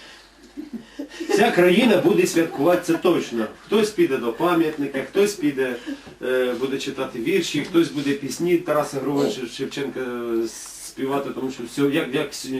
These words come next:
як на сьогодні, то це, мабуть, с-, одна із самих актуальних тем, е, життя українського народу.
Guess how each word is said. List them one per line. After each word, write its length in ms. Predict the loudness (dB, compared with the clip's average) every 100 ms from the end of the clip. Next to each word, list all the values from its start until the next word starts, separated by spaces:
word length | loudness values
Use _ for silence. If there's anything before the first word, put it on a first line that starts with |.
| -4 -4
як 160 | -4
на 100 | -4
сьогодні, 440 | -2 2 2 2 -4
то 100 | -6
це, 180 | -6
мабуть, 360 | -4 -4 -6 -10 -14 -20 -20 -20
с-, 420 | -20 -18 -16 -16 -12 -8
одна 280 | -4 -2
із 100 | -2 -2
самих 380 | 0 0 -4
актуальних 560 | -12 -8 -2 -2 -2 -4
тем, 340 | -2 0 2 0 -6 -20 -20 _ -14
е, 160 | -10 -10 -12 -12 -14 -10
життя 340 | -6 -4 0 0
українського 580 | 0 -4 -4 -4 -6
народу. 420 | -4 -4 -4 -6